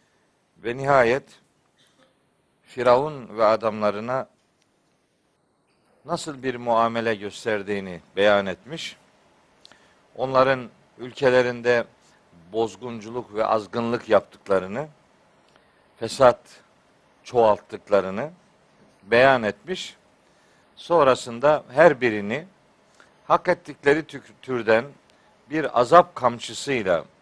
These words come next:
yakaladığını beyanla o ilk ayet grubunu bitirmiş idik geçen hafta, geçen ders.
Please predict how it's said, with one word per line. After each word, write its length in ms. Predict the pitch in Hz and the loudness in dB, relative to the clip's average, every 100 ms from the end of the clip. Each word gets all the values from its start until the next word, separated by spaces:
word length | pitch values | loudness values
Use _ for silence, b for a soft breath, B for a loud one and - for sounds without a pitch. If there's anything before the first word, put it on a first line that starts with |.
| _ _ b b b _ | _ _ b b b _
yakaladığını 840 | - 131 131 113 95 101 95 127 175 _ _ _ _ _ _ _ _ _ _ _ _ _ - | -4 0 4 6 4 0 -4 -6 -8 _ _ _ _ _ _ _ _ _ _ _ _ _ -4
beyanla 640 | 139 143 143 113 120 170 - 175 | 4 4 4 2 -2 -2 -8 -12
o 160 | 139 | -10
ilk 360 | 139 202 165 - | -10 -14 -10 2
ayet 400 | 131 135 147 - | 6 6 2 -4
grubunu 600 | 123 113 104 139 202 202 | -10 -8 -10 -12 -12 -12
bitirmiş 480 | 147 139 113 104 - | -12 -8 -8 -10 -14
idik 300 | 95 92 - | -16 -18 -18
geçen 260 | 104 - | -16 -10
hafta, 400 | 98 85 - 143 175 | -8 -8 -8 -10 -10
geçen 380 | 104 - 104 92 | -14 -8 -8 -4
ders. 300 | 98 170 - | -4 -4 -12